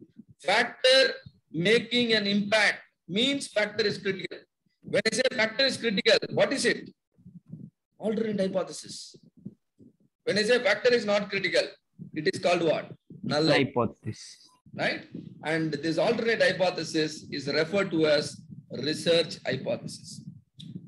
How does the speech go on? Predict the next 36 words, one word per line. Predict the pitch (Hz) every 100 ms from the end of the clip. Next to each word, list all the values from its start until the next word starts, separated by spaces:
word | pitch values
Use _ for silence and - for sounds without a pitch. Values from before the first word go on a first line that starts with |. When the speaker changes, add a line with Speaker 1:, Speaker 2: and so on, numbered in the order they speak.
| - _
Speaker 1:
Suppose | - - - 208
tomorrow | 196 185 196 214
you | 202 185
join | 165 185 196 - _ _ _ 165
P | 175
H | 190 190
D | - - - _ - - _ _ _ -
after | 143 - 170
M | 156
B | 165 -
A, | - _ _ _ _ _ - - _ _ -
this | 135 120
null, | 127 160 175 151
this | 139
hypothesis | 135 160 165 170 165 - 143
testing | - - - 127 - _ _ _ _ _
is | 120 110
going | 135 156
to | 147
be | 139
very, | 127 131
very | 147 139
helpful. | 120 - - _ _ - - _ -
That | 127 165
is | 175
why | 190
I |
always | 175 160 165 175 160
say | 156 175 233 - _ _ -
for | - 131
graduates, | 123 147 160 160 180 208 - - -
it | 135 131
is | 160 160
project | - 127 131 151 156 - -
execution | 120 120 139 127 - 127 110
methodology. | 104 104 107 98